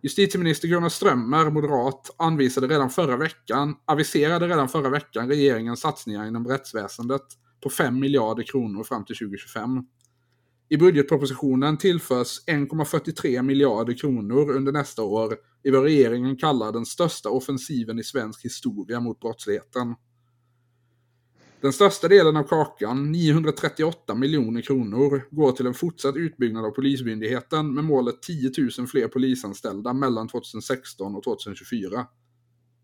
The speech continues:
Lite kul att de räknar, eh, de räknar två år framåt och sex år bakåt när de gör, eh, perioden för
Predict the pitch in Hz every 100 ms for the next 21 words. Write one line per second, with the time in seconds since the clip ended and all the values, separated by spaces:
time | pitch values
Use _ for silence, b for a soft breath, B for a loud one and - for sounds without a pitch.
0 | _ _ _ _ 131 135 - 123 123 135
1 | 165 190 170 - 135 123 123 123 123 123
2 | 120 117 - _ _ _ _ _ - 143
3 | 156 151 127 - 202 196 196 165 - 160
4 | 113 113 123 127 - 135 - - 160 -
5 | - 147 120 113 95 - 165 147 - -
6 | _ _ _ _ _ _ 143 135 135 131
7 | 127 135 135 131 127 131 104 104 117 -
8 | 123 113 113